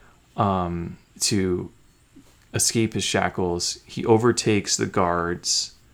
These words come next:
and then he frees his Nausicaan friend, and then they take over the ship. So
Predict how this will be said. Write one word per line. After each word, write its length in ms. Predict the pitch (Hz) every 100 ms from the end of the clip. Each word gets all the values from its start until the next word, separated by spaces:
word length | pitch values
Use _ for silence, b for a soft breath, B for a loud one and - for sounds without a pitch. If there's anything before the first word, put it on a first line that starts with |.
| b b b b _ _ -
and 240 | - 104 98
then 380 | 98 92 90 92
he 180 | 117
frees 460 | 101 - 117 110 -
his 160 | 101 98
Nausicaan 600 | 113 151 - 123 110 98
friend, 500 | - 98 98 113 151 - _ _ - - - - _ _ b b b b b b
and 160 | 113 107
then 140 | 104
they 160 | 107 110
take 460 | - 110 - - - _ - - -
over 280 | 113 98 101
the 100 | -
ship. 380 | - 95 90 - - _ - - - - - - b b b b - - - -
So 640 | - 123 110 107 107